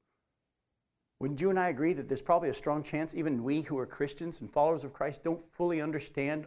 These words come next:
all that happened at the cross? I'm gonna tell you right now, that should be the joy of the rest of our lives. Spending time in prayer and in the Word, allowing the Scriptures to speak to us of what all was accomplished for us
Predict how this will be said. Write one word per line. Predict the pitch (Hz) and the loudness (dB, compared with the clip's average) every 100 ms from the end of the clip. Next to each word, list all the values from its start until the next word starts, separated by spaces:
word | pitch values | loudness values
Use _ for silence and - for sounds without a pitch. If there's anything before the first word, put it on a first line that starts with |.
| - | 4
all | 139 151 | 6 6
that | 156 139 | 2 -2
happened | 147 - 151 | -2 -2 -2
at | 147 | -4
the | 147 | -4
cross? | - 143 - - _ _ _ _ _ _ _ _ _ _ _ _ _ | 0 0 -2 -12 _ _ _ _ _ _ _ _ _ _ _ _ _
I'm | 143 | -2
gonna | 147 | 0
tell | 135 170 | 4 4
you | 160 147 | 4 4
right | 147 | 4
now, | 147 160 139 - - _ - | 4 2 2 -2 -16 _ 4
that | 185 | 4
should | - 160 | 2 -2
be | 160 | -2
the | 131 | -2
joy | 131 151 170 180 - - - | 2 4 4 2 -2 -6 -4
of | 143 | 0
the | 139 | 2
rest | 131 147 - | 2 0 0
of | 143 | 4
our | 143 | 6
lives. | 135 131 117 - - _ _ _ | 6 4 2 -4 -12 _ _ _
Spending | - - 160 185 | -4 0 0 0
time | 180 180 180 160 | -2 -4 -2 -2
in | |
prayer | 139 - 175 180 | -2 2 4 4
and | 170 | 2
in | 170 | 0
the | |
Word, | 160 143 131 120 - - - | 2 4 2 0 -10 -14 -4
allowing | 135 147 180 196 185 - _ | 0 4 4 2 0 -4 _
the | 147 | -6
Scriptures | - 170 165 156 135 | -2 -2 0 -2 -4
to | - | -6
speak | - - 151 - | -8 -4 -4 -2
to | 135 | -2
us | 123 | 0
of | 139 117 | -2 0
what | 147 151 | 0 2
all | 170 190 185 196 190 | 8 10 10 8 6
was | 160 156 | 2 -4
accomplished | - 175 185 - 151 - | -2 0 0 0 -4 -4
for | 156 156 | 0 0
us | 135 - | 0 -6